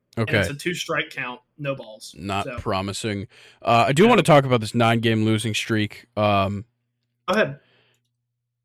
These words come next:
Speaker 1: so a-, at, after that ninth loss, uh, in a row, it, <laughs> this is crazy. Um,
Speaker 2: <laughs>
Speaker 1: i-, this is the first time since two thousand that they have,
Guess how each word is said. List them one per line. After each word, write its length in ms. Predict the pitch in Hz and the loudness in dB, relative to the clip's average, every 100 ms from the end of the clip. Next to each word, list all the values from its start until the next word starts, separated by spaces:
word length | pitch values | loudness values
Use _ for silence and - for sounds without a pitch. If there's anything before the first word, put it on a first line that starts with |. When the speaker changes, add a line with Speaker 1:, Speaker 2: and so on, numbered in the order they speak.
| _ - | _ -14
Speaker 1:
so 460 | - 139 127 120 - _ _ _ - | -2 4 6 4 0 _ _ _ -6
a-, 160 | 113 - | -4 0
at, 220 | 131 135 - | 0 0 0
after 380 | 131 147 - 135 | 2 2 2 2
that 240 | 123 120 | 2 2
ninth 500 | 113 117 131 117 - - | 0 2 2 2 -6 -4
loss, 680 | 117 113 110 - - - _ _ _ - | 4 4 4 0 -10 -14 _ _ _ -4
uh, 180 | 104 101 | 0 0
in 100 | 110 | 0
a 80 | 110 | -2
row, 500 | 104 107 107 104 101 - - _ _ _ _ - | 2 4 4 2 0 -6 -20 _ _ _ _ -4
it, 280 | - - - _ | -2 0 -4 _
<laughs> 140 | _ - | _ -10
this 220 | 87 - - | -8 -8 -8
is 120 | - | -10
crazy. 600 | - 110 95 95 95 90 - - - - - | -4 -2 -2 -2 -4 -6 -12 -20 -20 -12 0
Um, 500 | 113 104 92 247 - 269 | 2 2 0 -6 -8 -12
Speaker 2:
<laughs> 220 | - - | -12 -14
Speaker 1:
i-, 100 | 101 | -12
this 300 | 92 127 143 | -6 -4 -4
is 120 | 143 - | -6 -2
the 360 | 131 120 113 | 2 4 2
first 420 | 110 - 131 147 - | -2 -2 0 0 2
time 220 | 131 127 | 2 2
since 300 | 123 107 - | -2 -8 -8
two 320 | - 160 165 | -6 -2 -2
thousand 640 | - 127 131 120 101 90 101 _ _ _ _ _ _ _ | 0 2 2 2 -4 -6 -8 _ _ _ _ _ _ _
that 160 | 117 95 | -6 -2
they 180 | 110 117 | 0 2
have, 400 | 117 104 - | 2 -2 -10